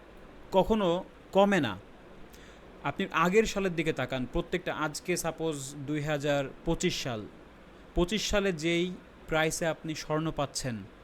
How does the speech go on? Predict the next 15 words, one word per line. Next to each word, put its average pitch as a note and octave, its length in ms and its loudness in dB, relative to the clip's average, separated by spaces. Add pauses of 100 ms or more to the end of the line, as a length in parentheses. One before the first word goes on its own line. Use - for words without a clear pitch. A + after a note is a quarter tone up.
(380)
ছাব্বিশ D#3 480 0
সাল F3 120 0
বা E3 80 -2
সাতাশ - 380 -6
সালে C#3+ 300 0 (640)
এর E3 180 0
থেকে F3 200 -2
অনেক D#3 480 2
বেশি D3+ 220 -2
টাকা D3+ 220 -2
আপনাকে C#3+ 240 -2
গুনতে C3+ 280 -2
হবে। A#2 240 -4 (640)
তার D#3 100 -2
মানে F3 140 2